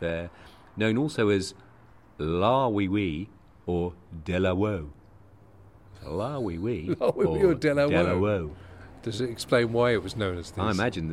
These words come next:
Speaker 1: that, uh, after you've had a bit of rum and
Speaker 2: After you've had some
Speaker 1: firmity, you're like,
Speaker 2: firmity.
Speaker 1: "Oh, I love those De La Woe."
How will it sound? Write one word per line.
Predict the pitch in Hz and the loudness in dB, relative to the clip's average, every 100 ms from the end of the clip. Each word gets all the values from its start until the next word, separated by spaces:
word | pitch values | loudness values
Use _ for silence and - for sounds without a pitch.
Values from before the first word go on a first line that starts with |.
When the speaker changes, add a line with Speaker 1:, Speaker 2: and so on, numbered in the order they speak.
| 80 - - | -8 -12 -14
Speaker 1:
that, | 104 | -12
uh, | - - 110 | -12 -6 -4
after | 113 95 | -4 -4
you've | 101 | -2
had | 90 | -2
a | |
bit | 80 92 | -4 -6
of | 82 85 | -4 -2
rum | 95 | -2
and | 85 82 | -2 -2
Speaker 2:
After | 104 | 0
you've | 98 | 2
had | 113 | 0
some | 80 | 0
Speaker 1:
firmity, | 78 | 0
you're | 95 104 | 2 2
like, | 101 | 4
Speaker 2:
firmity. | 117 | 4
Speaker 1:
"Oh, | 135 | 4
I | 131 | 4
love | 165 196 | 2 4
those | 156 143 | 4 4
De | 135 143 | 4 4
La | 135 | 4
Woe." | 135 135 117 104 110 107 107 101 98 92 | 4 4 2 0 0 0 0 0 -2 -2